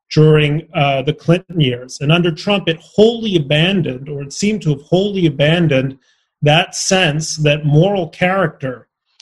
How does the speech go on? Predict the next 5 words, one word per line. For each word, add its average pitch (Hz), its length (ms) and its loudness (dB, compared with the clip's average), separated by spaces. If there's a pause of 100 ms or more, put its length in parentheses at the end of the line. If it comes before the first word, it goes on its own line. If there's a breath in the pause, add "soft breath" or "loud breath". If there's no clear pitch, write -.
(280 soft breath)
uh, 143 400 4 (160)
and, 143 500 0 (120)
um, 135 480 -2 (320)
comportment, 175 840 2
uh, 139 340 -2